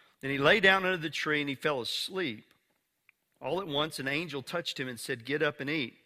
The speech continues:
He looked around, and there by his head was a cake of bread baked over hot coals and a jar of water. He ate and he drank, and then he lay down again. The angel of the Lord came back a second time, and he touched him.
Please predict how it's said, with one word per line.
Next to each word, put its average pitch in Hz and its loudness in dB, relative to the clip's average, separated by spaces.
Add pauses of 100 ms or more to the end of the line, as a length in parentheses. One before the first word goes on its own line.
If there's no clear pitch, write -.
(260)
He 123 -10
looked 170 -4
around, 147 2
and 147 -6
there 147 2
by 143 2
his 131 -6
head 151 0
was 120 -8
a 110 -12
cake 156 -2
of 139 -8
bread 127 2 (420)
baked 147 2
over 151 -2
hot 143 0
coals 131 -2
and 131 -6
a 127 -8
jar 135 2
of 117 -2
water. 127 0 (460)
He 147 2
ate 185 8
and 175 -6
he 143 -4
drank, 170 2
and 147 -4
then 156 -2
he 156 0
lay 147 6
down 139 4
again. 123 -4 (600)
The 151 0
angel 202 0
of 185 0
the 170 0
Lord 165 2
came 156 -2
back 156 0
a 131 -6
second 175 -6
time, 101 -6 (380)
and 139 -6
he 135 -2
touched - -4
him. 95 -12